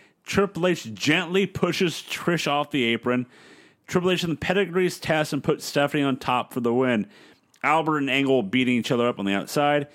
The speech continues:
Triple H and Stephanie hug and pose, but then Angle comes in and grabs Stephanie and hugs her. Triple H then tackles Angle and then throws some punches till they get, uh,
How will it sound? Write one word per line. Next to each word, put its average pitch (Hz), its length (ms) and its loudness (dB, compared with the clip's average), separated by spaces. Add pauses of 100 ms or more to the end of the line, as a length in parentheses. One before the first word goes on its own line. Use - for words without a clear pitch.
(260)
Triple 185 300 2
H 180 160 0
and 165 100 0
Stephanie 170 380 0
hug 160 400 2
and 139 220 2
pose, 151 380 2
but 143 120 0
then 135 160 2
Angle 139 320 2
comes 139 280 0
in 143 120 2
and 123 140 0
grabs 135 340 0
Stephanie 135 340 0
and 113 80 -2
hugs 127 320 -2
her. 160 240 2 (500)
Triple 185 280 0
H 170 140 0
then 147 160 0
tackles 175 540 0
Angle 156 400 2
and 143 80 2
then 135 120 2
throws 156 320 0
some 156 140 0
punches 139 440 -2
till 139 220 0
they 131 160 2
get, 131 180 0
uh, 123 300 2